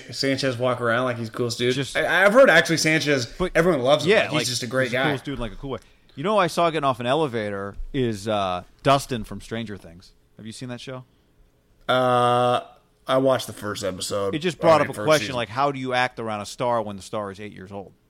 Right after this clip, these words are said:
Speaker 2: Like, what do you say to that person?
Speaker 1: Why was he getting off the elevator?
Speaker 2: Well, I don't know. He just must have been doing something.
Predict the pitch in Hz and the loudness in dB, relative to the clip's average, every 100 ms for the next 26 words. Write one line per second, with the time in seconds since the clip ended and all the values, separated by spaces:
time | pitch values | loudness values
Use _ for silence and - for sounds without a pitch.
0 | _ - - 113 110 95 107 101 90 80 | _ -20 -10 -8 -8 -8 -8 -8 -10 -16
1 | 90 - - - - _ _ 123 123 135 | -18 -18 -18 -18 -20 _ _ -8 0 4
2 | 147 147 131 131 123 120 117 107 113 101 | 4 4 0 -2 -2 -2 -4 -4 -4 -2
3 | 117 113 87 60 107 90 85 98 92 95 | -2 -2 -6 -8 -10 -12 -16 -16 -18 -20
4 | - 90 - 87 80 85 85 85 80 85 | -18 -20 -20 -20 -20 -18 -18 -18 -18 -20